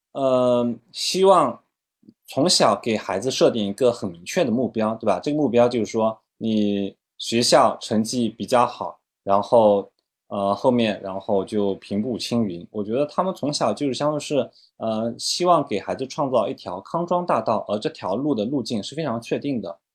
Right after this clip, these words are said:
那相对来说，在这方面他们会觉得说，孩子小时候的快乐其实就不是那么的重要，因为他们觉得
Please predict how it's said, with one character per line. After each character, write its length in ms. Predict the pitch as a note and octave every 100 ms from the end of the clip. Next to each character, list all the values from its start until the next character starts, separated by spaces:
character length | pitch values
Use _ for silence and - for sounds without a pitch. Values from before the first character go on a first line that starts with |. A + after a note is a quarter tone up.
| _
那 140 | - D#3+
相 180 | G3 G3+
对 100 | F3+
来 120 | C3
说， 180 | D3+ D3
在 180 | F3
这 120 | D3 D#3
方 120 | D#3
面 180 | D3+ A#2+
他 120 | C#3+
们 100 | C#3
会 160 | C#3
觉 140 | A2+ G2+
得 140 | G2
说， 300 | - A#2+ A#2+ - _ _
孩 180 | - G#2+
子 120 | D3+
小 260 | - A2
时 160 | F2+ G#2+
候 60 | A#2
的 100 | A2
快 260 | - D#3
乐 160 | A#2 F2+
其 240 | - B2
实 80 | A#2+
就 380 | - C3+ G2+ - _ _
不 80 | -
是 160 | G#2 E3
那 180 | D#3+ E3+
么 100 | A2+
的 80 | E2+
重 200 | A2 G2+
要， 200 | F2+ -
因 100 | A#2+
为 120 | B2+
他 140 | A2 C3+
们 100 | C3+
觉 140 | F#2+
得 260 | F#2 G2+